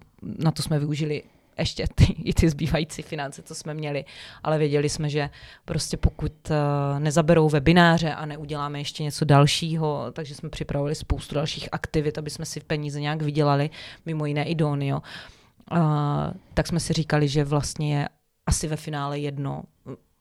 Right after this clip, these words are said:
Když to řeknu takhle zpětně, tak to zní jako velmi, eh, klidně, ale nebylo to takhle.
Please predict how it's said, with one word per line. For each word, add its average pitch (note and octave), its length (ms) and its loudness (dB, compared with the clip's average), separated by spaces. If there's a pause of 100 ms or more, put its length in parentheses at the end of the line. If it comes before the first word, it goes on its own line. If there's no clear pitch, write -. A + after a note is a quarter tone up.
Když - 180 -8
to E3+ 80 2
řeknu D#3 220 0
takhle D3+ 260 2
zpětně, D3+ 440 2
tak - 140 -2
to D#3 100 -6
zní D3+ 220 0
jako D3+ 260 -2
velmi, D3 600 -2
eh, D3 420 -6 (120)
klidně, F3 400 6
ale E3 160 8
nebylo D3 260 2
to D#3 80 -2
takhle. D3+ 300 -4